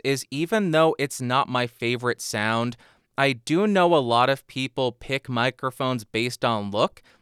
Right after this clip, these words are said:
I think that's a bit silly. I think you should be buying microphones based on the sound profile.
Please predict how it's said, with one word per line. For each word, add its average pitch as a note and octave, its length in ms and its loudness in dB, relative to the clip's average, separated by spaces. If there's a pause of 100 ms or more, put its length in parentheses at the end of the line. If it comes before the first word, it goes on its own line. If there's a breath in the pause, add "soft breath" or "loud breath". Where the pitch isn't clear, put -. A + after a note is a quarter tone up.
(100)
I A#2 140 -4
think C#3 220 -6
that's C3 160 -2
a A2+ 40 -8
bit G#2 200 -6
silly. G3 400 -2
I A#2+ 80 0
think B2+ 240 -8
you B2 80 -8
should B2+ 260 -4
be B2 140 -6
buying A#2+ 360 0
microphones A2+ 540 -4
based A2+ 400 -6
on A2+ 180 -4
the G#2+ 120 -8
sound G#2+ 480 -6
profile. G2 680 -4